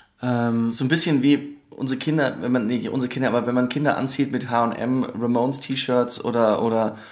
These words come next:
Speaker 2: Motorhead und ein Nietenarmband kauft und sagt, „Guck hier, das ist ein echter Rock'n'Roller.“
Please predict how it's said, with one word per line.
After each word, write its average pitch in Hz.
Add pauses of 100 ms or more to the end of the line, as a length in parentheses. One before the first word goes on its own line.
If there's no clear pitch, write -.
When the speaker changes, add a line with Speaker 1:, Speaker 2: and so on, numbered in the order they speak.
(160)
Speaker 2:
Motorhead 123
und 113
ein 101
Nietenarmband 117
kauft 117
und 110
sagt, 110
„Guck 127
hier, 113
das -
ist -
ein 104
echter 113
Rock'n'Roller.“ 120